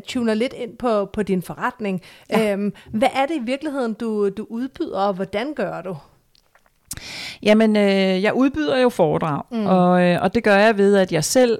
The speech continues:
Speaker 2: laver foredragene rundt omkring i landet, men jeg kommer også meget gerne ud i klinikker eller i forsamlingshuse, måske også i privaten, hvis man har, øh, nogle stykker, der,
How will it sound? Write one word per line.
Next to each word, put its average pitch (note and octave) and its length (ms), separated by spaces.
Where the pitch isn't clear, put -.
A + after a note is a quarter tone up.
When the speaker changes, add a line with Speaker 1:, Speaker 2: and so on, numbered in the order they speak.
Speaker 2:
laver G3+ 480
foredragene F#3+ 800
rundt F#3 300
omkring F3+ 420
i F#3 40
landet, F3 500
men F3+ 320
jeg E3 200
kommer E3+ 280
også E3+ 320
meget E3 320
gerne E3+ 340
ud F3+ 240
i E3+ 180
klinikker F3+ 840
eller D3+ 600
i D3+ 420
forsamlingshuse, E3+ 1120
måske F#3+ 420
også A3 180
i - 20
privaten, F#3 600
hvis F#3+ 180
man F3 140
har, F3+ 480
øh, F#3 320
nogle F#3 420
stykker, E3+ 280
der, E3 240